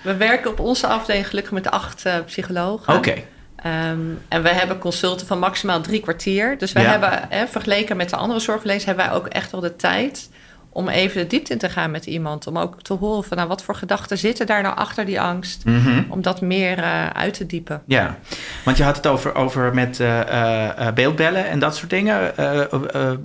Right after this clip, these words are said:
Speaker 2: maar je komt ook wel samen. Waar in het ziekenhuis vindt die behandeling dan plaats? Is daar een fysieke plek
Speaker 1: Nou.
Speaker 2: voor? Net zoals,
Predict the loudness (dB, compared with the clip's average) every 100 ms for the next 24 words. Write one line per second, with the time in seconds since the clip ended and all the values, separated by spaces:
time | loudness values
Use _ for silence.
0 | -2 2 2 2 -2 0 0 0 0 0
1 | -2 0 2 2 2 0 -2 -4 2 4
2 | 4 2 0 -2 -2 0 0 0 -2 0
3 | 2 2 2 2 0 -2 -4 -6 -10 -14
4 | _ _ _ _ _ -20 -20 _ -2 2
5 | 2 2 0 -2 -2 2 2 4 4 4
6 | 4 4 4 4 2